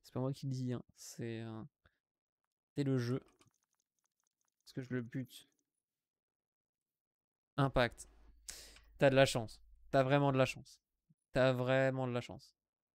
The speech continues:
Ah, ça c'est impact aussi. Ah. Et ça c'est impact aussi. Ok, ouais, va niquer ta race. <laughs> Attends, c'est niveau combien ? Deux. Ok.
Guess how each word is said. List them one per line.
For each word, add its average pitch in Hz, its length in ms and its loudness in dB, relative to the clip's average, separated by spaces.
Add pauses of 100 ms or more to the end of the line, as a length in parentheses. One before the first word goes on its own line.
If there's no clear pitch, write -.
(460)
Ah, 135 220 4
ça 131 160 -2
c'est 135 120 -4
impact 131 300 -2
aussi. 110 260 -8 (220)
Ah. 131 220 0 (1700)
Et 135 100 0
ça 170 140 4
c'est 160 100 2
impact 147 260 2
aussi. - 200 -6
Ok, 131 160 -4
ouais, 135 120 -12 (420)
va 117 100 -14
niquer 117 180 -16
ta - 120 -16
race. - 340 -18
<laughs> - 520 -18
Attends, 135 200 0
c'est 151 140 -2
niveau 165 160 0
combien ? 185 360 -2 (160)
Deux. 123 220 -8 (160)
Ok. - 120 -18